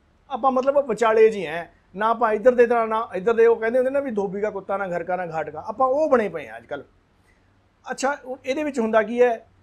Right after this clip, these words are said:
ਮਤਲਬ ਤੁਸੀਂ ਮੰਨ ਲਓ ਤੁਹਾਡਾ ਜਮਾਂ interest ਨਹੀਂ ਹੈਗਾ, ਕੋਈ ਨਾ ਕੋਈ ਇਹੋ ਜਿਹੀ ਚੀਜ਼ ਆ ਜਾਂਦੀ ਹੈ, video ਆਪਾਂ ਖੋਲ੍ਹਣੀ ਕੋਈ ਹੋਰ ਹੁੰਦੀ ਹੈ, ਤੇ ਉਹਦੇ 'ਤੇ ਉਂਗਲ ਲੱਗ ਗਈ ਮੰਨ ਲਓ, ਠੀਕ ਹੈ, ਆਪਾਂ ਨਹੀਂ ਦੇਖੀ, ਉਹਨੂੰ ਫਟਾਫਟ ਬੰਦ ਕਰਕੇ ਆਪਾਂ ਕਰਦਾ। ਪਰ YouTube ਵਾਲਿਆਂ ਨੂੰ ਕੌਣ ਦੱਸੂਗਾ ਵੀ ਤੁਸੀਂ interested ਨਹੀਂ ਹੈਗੇ?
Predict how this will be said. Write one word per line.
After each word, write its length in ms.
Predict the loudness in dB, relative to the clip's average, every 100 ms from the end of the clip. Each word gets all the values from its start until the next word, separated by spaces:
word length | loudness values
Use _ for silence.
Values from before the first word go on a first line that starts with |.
| _ -12
ਮਤਲਬ 280 | -4 -2 -2
ਤੁਸੀਂ 240 | -4 -4
ਮੰਨ 160 | -2 -2
ਲਓ 80 | -2
ਤੁਹਾਡਾ 180 | -2 0
ਜਮਾਂ 200 | 2 0
interest 300 | 0 -4 -8
ਨਹੀਂ 100 | -14
ਹੈਗਾ, 200 | -16 -18 _ _ _ -4
ਕੋਈ 160 | -2 0
ਨਾ 80 |
ਕੋਈ 160 | 0 2
ਇਹੋ 140 | 2
ਜਿਹੀ 140 | 0 -4
ਚੀਜ਼ 160 | -2
ਆ 120 | 0 0
ਜਾਂਦੀ 160 | -2
ਹੈ, 60 | -4
video 220 | 0 0
ਆਪਾਂ 180 | 0 -2
ਖੋਲ੍ਹਣੀ 320 | 0 2 2
ਕੋਈ 140 | 2
ਹੋਰ 200 | 2 2
ਹੁੰਦੀ 240 | 0 0 -2
ਹੈ, 140 | -2 _ _ -2
ਤੇ 60 | 4
ਉਹਦੇ 180 | 4
'ਤੇ 100 | 4
ਉਂਗਲ 400 | 4 4 4 0 -10 _ _ _ -4
ਲੱਗ 160 | -2 -2
ਗਈ 220 | -4 -4
ਮੰਨ 160 | -4
ਲਓ, 180 | -6 -10 -14 -20 -20 _ -20 -12 -6
ਠੀਕ 180 | 0
ਹੈ, 60 | 4
ਆਪਾਂ 340 | 4 2 -2
ਨਹੀਂ 160 | -2 2
ਦੇਖੀ, 220 | 2 2
ਉਹਨੂੰ 140 | -2 0
ਫਟਾਫਟ 300 | 0 0 -2
ਬੰਦ 220 | -4 -2
ਕਰਕੇ 280 | -4 -2 -6
ਆਪਾਂ 160 | -4
ਕਰਦਾ। 260 | -6 -6 -8 -18 -6
ਪਰ 140 | -2 0
YouTube 600 | 0 -2 0 0 0 0
ਵਾਲਿਆਂ 180 | 2 2
ਨੂੰ 100 | 0
ਕੌਣ 220 | 2 2
ਦੱਸੂਗਾ 300 | 0 0 2
ਵੀ 100 | 2
ਤੁਸੀਂ 220 | -2 -4
interested 380 | -2 -4 -4 -6
ਨਹੀਂ 140 | -6
ਹੈਗੇ? 380 | -4 -6 -6 -10